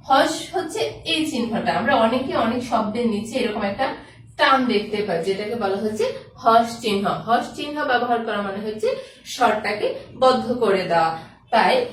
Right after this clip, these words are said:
আধুনিক বাংলা বানানের নিয়ম অনুযায়ী যথাসম্ভব হস চিহ্ন বর্জন করতে হবে। তবে যদি অর্থ বিভ্রান্তির সম্ভাবনা থেকে থাকে,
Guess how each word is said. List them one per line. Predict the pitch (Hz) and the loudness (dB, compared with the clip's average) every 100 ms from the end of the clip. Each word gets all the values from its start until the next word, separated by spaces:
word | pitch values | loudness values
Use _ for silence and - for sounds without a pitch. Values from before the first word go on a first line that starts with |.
| - - | -8 0
আধুনিক | 240 254 302 359 - | 2 2 0 -4 2
বাংলা | 240 233 233 | 4 4 4
বানানের | 254 220 208 226 233 226 | 4 4 2 2 4 4
নিয়ম | 202 196 - - | 4 0 -2 -4
অনুযায়ী | 202 190 185 208 - - - | -4 -4 -2 -2 -2 -6 -4
যথাসম্ভব | 202 185 226 - 254 226 277 - - - - | 0 0 -2 -4 -4 -2 -2 -2 -10 -18 -2
হস | 226 240 - - | 2 2 0 -6
চিহ্ন | 269 269 302 - - - | -6 -4 -4 -4 -8 -6
বর্জন | 202 196 190 190 196 | 2 2 2 -2 -4
করতে | 196 - - - - - - | -4 -4 0 0 0 -6 -8
হবে। | - 233 - - - - - | 0 2 4 0 -4 -14 -2
তবে | 294 294 226 - - - - | 4 6 6 2 -6 -16 -6
যদি | 233 233 - | 0 0 2
অর্থ | 226 269 277 381 | 4 2 2 -2
বিভ্রান্তির | 427 285 277 226 254 254 233 480 | -2 0 -2 -2 -2 -2 0 0
সম্ভাবনা | - 262 220 214 208 196 190 - - | 0 0 0 0 -2 -2 -2 -4 0
থেকে | 196 214 202 - | 0 0 -4 0
থাকে, | - 226 | 0 2